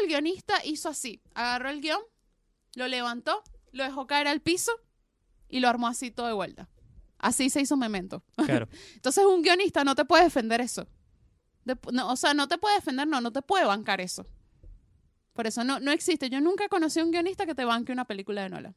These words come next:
Speaker 2: Ok.
Speaker 1: La verdad. Si me consigues uno, te
Speaker 2: No,
Speaker 1: doy,
Speaker 2: no,
Speaker 1: te doy
Speaker 2: no.
Speaker 1: un
Speaker 2: A ver,
Speaker 1: caramelo.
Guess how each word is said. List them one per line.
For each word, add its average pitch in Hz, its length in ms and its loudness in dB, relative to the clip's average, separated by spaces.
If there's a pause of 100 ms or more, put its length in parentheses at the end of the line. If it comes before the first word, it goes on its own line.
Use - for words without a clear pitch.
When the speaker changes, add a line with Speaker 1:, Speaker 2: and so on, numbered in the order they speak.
(400)
Speaker 2:
Ok. 123 220 -4 (320)
Speaker 1:
La 226 120 -4
verdad. 190 240 -4
Si 269 140 -4
me 285 120 0
consigues 320 440 0
uno, 403 380 -4 (800)
te - 80 -6
Speaker 2:
No, 427 100 2
Speaker 1:
doy, 392 120 8
Speaker 2:
no, 415 120 8
Speaker 1:
te 392 60 4
doy 381 80 8
Speaker 2:
no. 302 60 6
Speaker 1:
un 330 60 4
Speaker 2:
A 339 60 10
ver, 339 100 10
Speaker 1:
caramelo. 233 400 4